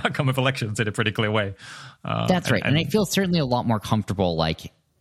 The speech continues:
Speaker 2: impacting things in that direction, you know, in the, like, making things more democratic direction.
Speaker 1: Yeah, yeah. Just finally, do you have any thoughts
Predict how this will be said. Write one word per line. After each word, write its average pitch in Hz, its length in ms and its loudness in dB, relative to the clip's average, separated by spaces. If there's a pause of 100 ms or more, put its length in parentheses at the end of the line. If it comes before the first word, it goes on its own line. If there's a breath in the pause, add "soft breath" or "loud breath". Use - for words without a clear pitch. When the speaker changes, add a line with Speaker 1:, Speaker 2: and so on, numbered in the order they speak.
(140)
Speaker 2:
impacting 101 520 2
things 87 260 0
in 92 140 0
that 85 220 0
direction, - 640 -6
you 95 160 0
know, 90 320 0
in 107 140 2
the, 98 120 2
like, 92 400 -2 (380 soft breath)
making 107 380 2
things 98 260 0
more 90 160 0
democratic 78 720 -4
direction. - 580 -4 (180)
Speaker 1:
Yeah, 95 260 -2 (200)
yeah. 110 220 -4 (600 loud breath)
Just 208 220 0
finally, 196 400 2
do - 160 -4
you 247 40 0
have 240 40 -4
any 294 120 0
thoughts 202 360 -4